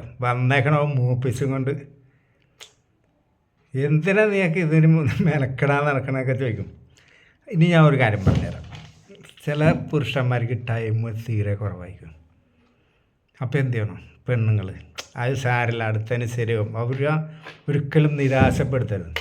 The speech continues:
"നമുക്ക് അടുത്തതിന് നോക്കാം, സാരില്ല, ഞാൻ സാറ്റിസ്ഫൈഡ് ആയിട്ടുണ്ട്." അങ്ങനെ പറഞ്ഞാൽ അവന് ടൈമിങ് കൂടി വരും. എന്നാൽ, "ഛെ, എന്ത് പണിയാണ് നിങ്ങൾ കാട്ടി, ഞാൻ മൂടായി വരികയായിരുന്നു, അപ്പോഴേക്കും <clears throat> നിങ്ങൾ പഠിക്കുക കൊണ്ടുവന്ന് കലം അടച്ച്."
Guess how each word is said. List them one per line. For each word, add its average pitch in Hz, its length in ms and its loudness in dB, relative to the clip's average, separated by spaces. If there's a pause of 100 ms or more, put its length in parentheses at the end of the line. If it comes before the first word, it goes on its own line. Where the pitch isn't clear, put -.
(600)
"നമുക്ക് 147 180 -4
അടുത്തതിന് 127 520 2
നോക്കാം, 110 280 0
സാരില്ല, 113 480 -2 (220)
ഞാൻ 107 200 -2
സാറ്റിസ്ഫൈഡ് 113 580 -4
ആയിട്ടുണ്ട്." 113 340 -4 (800)
അങ്ങനെ 143 380 2
പറഞ്ഞാൽ 135 280 2
അവന് 131 200 0 (100)
ടൈമിങ് 117 420 -2 (100)
കൂടി 107 240 -2
വരും. 101 260 -8 (1200)
എന്നാൽ, 117 400 0 (460)
"ഛെ, - 180 -4 (300)
എന്ത് 123 360 0 (160)
പണിയാണ് 117 400 -2
നിങ്ങൾ 117 220 0
കാട്ടി, 98 280 -4 (480)
ഞാൻ 135 160 0
മൂടായി 123 560 2
വരികയായിരുന്നു, 110 440 0
അപ്പോഴേക്കും 123 380 0 (340)
<clears throat> - 400 6
നിങ്ങൾ 131 220 2
പഠിക്കുക 120 440 0
കൊണ്ടുവന്ന് 117 300 -2
കലം 110 220 2
അടച്ച്." 104 280 -4